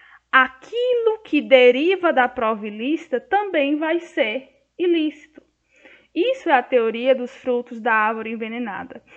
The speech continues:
Se eu consigo uma prova ilícita que não serve para o processo, tudo aquilo,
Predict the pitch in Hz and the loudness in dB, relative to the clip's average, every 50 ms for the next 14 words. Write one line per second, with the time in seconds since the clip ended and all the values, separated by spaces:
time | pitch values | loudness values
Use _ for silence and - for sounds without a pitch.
0 | - - - - _ - - - 359 381 392 427 453 453 - 440 453 453 - - | -20 -20 -20 -20 _ -16 -2 2 8 8 10 10 8 6 2 -2 -6 -6 -8 -4
1 | - 339 277 202 196 - - - - _ _ _ - - - - - - _ _ | -2 0 0 0 -4 -8 -12 -16 -20 _ _ _ -20 -20 -20 -20 -20 -20 _ _
2 | _ - 269 320 349 381 381 - - - 285 247 226 208 202 202 214 208 - - | _ -8 0 4 4 4 4 2 4 6 8 8 8 6 4 0 -4 -8 -8 -4
3 | - 302 320 285 269 247 269 285 277 - - - 226 214 _ _ 202 165 - - | -2 0 0 2 0 0 -2 -2 -4 -6 -8 -16 -20 -20 _ _ -16 -16 -16 -18
4 | _ _ _ _ _ _ _ _ - 294 285 277 294 320 339 339 - - 277 262 | _ _ _ _ _ _ _ _ -2 0 0 0 0 -2 -4 -8 -4 2 4 4
5 | 277 302 262 262 262 - 233 220 208 208 - - - - - _ 233 226 233 240 | 4 4 2 -2 -4 -6 -6 -8 -8 -10 -12 -14 -14 -14 -14 _ -8 -6 -6 -6
6 | 247 - - - - _ _ _ 415 427 480 480 415 415 403 403 403 403 - - | -8 -8 -12 -18 -18 _ _ _ 6 6 6 8 8 6 6 6 4 -2 -4 -2
7 | 294 269 254 226 202 196 190 196 | 0 0 0 -2 -4 -8 -12 -14